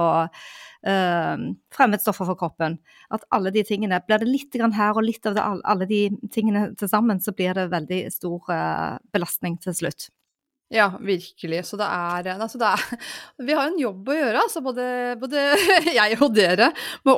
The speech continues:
Speaker 2: opplyse om det her, for at det, altså det, man, det krever en utrolig høy bevissthet for å klare liksom å navigere i dagens samfunn, da. At man ikke får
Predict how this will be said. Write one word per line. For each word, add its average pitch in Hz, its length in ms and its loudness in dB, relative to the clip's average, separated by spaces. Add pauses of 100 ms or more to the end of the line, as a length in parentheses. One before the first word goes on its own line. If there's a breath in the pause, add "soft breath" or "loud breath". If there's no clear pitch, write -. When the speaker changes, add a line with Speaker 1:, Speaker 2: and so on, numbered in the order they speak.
Speaker 2:
opplyse 185 480 -2
om 185 160 0
det 240 140 4
her, 339 80 0
for 254 100 2
at 247 140 2
det, 247 80 2 (100)
altså 302 220 -8
det, - 100 -10
man, 262 140 -2 (100)
det 302 140 -6
krever 247 340 0
en 240 140 -4
utrolig 190 720 -4
høy 185 80 0 (100)
bevissthet 185 480 -2
for 208 240 -2
å 220 80 -8
klare 180 240 0
liksom 180 240 -4
å 180 80 -4
navigere 175 640 -4
i 196 80 -4
dagens 180 320 -4
samfunn, 185 320 0
da. 427 60 4 (500 soft breath)
At 233 80 -2
man 247 160 0
ikke 196 240 -6
får 170 240 -6